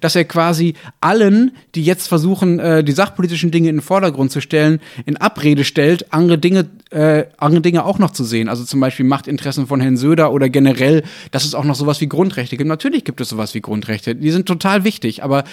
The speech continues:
wenn wir darüber reden, ob wir die einschränken oder nicht, dann sollten wir darüber,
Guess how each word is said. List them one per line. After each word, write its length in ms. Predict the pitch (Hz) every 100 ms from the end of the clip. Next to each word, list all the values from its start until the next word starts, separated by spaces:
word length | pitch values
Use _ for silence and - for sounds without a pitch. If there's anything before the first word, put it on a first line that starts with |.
| - -
wenn 140 | 151 175
wir 100 | 175
darüber 280 | 170 151
reden, 220 | 139 180 170
ob 140 | 151
wir 60 | 160
die 100 | -
einschränken 560 | 165 170 - 151 -
oder 160 | 139 131
nicht, 240 | 165 185
dann 120 | 156
sollten 200 | 135 151
wir 80 | 147
darüber, 480 | 147 139 139 135